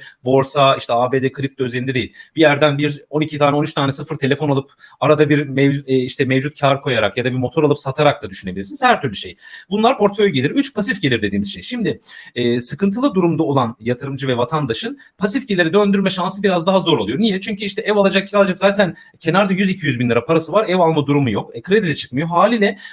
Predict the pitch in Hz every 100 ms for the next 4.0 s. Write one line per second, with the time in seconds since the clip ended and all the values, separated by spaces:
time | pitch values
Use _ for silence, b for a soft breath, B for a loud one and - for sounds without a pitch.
0 | B 254 254 202 - 330 277 262 196 254
1 | - 175 160 196 233 180 196 185 233 190
2 | 180 220 202 123 101 98 - 95 90 -
3 | 95 113 160 143 208 196 143 151 214